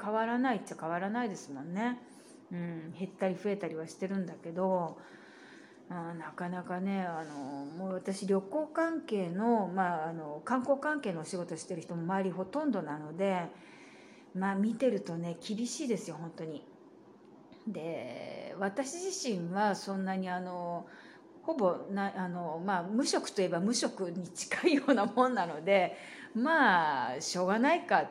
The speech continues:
ていうね、うん、あの、感じではいますけれども、その、まあ、旅行関係者とかも本当辛そうですね。私お友達って結構いるからね、みんながっ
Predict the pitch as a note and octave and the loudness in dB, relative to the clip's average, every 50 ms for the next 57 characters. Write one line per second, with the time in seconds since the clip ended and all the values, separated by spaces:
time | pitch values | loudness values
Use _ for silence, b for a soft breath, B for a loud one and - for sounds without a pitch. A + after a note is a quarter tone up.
0 | - - - D3 F#2+ G2+ D3 E3+ A3 C#4 E4 - - - - - - - - - | -4 -10 -10 -10 -10 -8 -6 -2 0 0 0 -2 -8 -16 -20 -20 -20 -20 -20 -14
1 | - E3+ E3 D#3+ D3 C3+ A2+ A#2+ - - C3 - - E3+ E3 D#3+ D#3 D#3 D3+ D#3 | -12 -10 -10 -8 -8 -8 -10 -10 -10 -12 -12 -10 -8 -8 -8 -8 -8 -10 -12 -10
2 | - - F3+ F#3 F3 D3+ - - F#3 E3 D#3 D3+ D#3+ E3+ G#3 C#4 E4 E4 - - | -6 -6 -4 -4 -4 -6 -4 -4 -2 -2 -2 -4 -2 0 0 0 0 -2 -6 -4
3 | - G3 E3+ D#3+ D3+ C3 C3+ B2 C3+ D3 F3 F#3 F#3 F3 D#3 C#3+ C#3+ B B B | -4 -2 -2 -2 -4 -6 -6 -8 -8 -6 -6 -4 -2 -2 -4 -6 -8 B B B
4 | B B B B B B B B B B B B B - - F3+ F3 E3+ E3 D#3+ | B B B B B B B B B B B B B -14 -10 -8 -6 -6 -6 -6
5 | D#3+ D3+ C#3+ B2 G#2 G2+ F2+ E2 C#2+ C#2 C2+ B1 G1+ G1+ G#1+ B1+ G#1 - B1+ B1 | -6 -8 -8 -6 -6 -8 -8 -8 -10 -10 -12 -12 -12 -12 -12 -14 -14 -14 -14 -14
6 | B1+ D2+ - D#3 F#3 F3 E3 E3 D#3+ E3 E3 F3+ F3 F#3 F3 E3+ - F#3+ F3+ F#3 | -12 -12 -10 -6 -4 -2 -2 -2 -2 -4 -6 -4 -4 -4 -6 -2 -2 -2 -2 0
7 | G#3 G3+ G#3+ G#3 A3+ G#3+ G3 G3+ F#3+ F3 - - F3 D#3+ D#3+ E3+ E3+ E3+ F3+ F3+ | 0 0 0 0 0 -2 0 -2 -2 -4 -4 -6 -6 -6 -4 -4 -4 -4 -4 -4
8 | F3 F#3+ F3+ - - - F#3+ F#3+ F#3+ F#3+ A#3 A3 G3+ E3+ - - F3 E3+ - F3 | -6 -6 -8 -6 -4 -2 0 0 0 0 0 0 0 -2 -2 -4 -6 -6 -6 -6
9 | E3+ - F3+ E3+ F3 G#3 A#3 A#3 A3+ A3 A3+ A3+ - B3+ C4+ - - F3 D#3+ F3 | -6 -6 -6 -4 -2 -2 0 0 -2 -2 -6 -8 -8 -8 -8 -4 -2 0 0 2
10 | A#3 C4+ C4+ A#3 F#3+ D#3+ C#3+ D3 D#3+ E3+ E3+ E3+ D#3 B B B B B B B | 0 0 0 0 -2 -2 -2 -4 -4 -2 -2 -2 -4 B B B B B B B
11 | B B - F3+ F3+ F3+ F3+ E3+ G3+ F#3+ | B B -4 -2 -2 0 -2 -2 -4 -6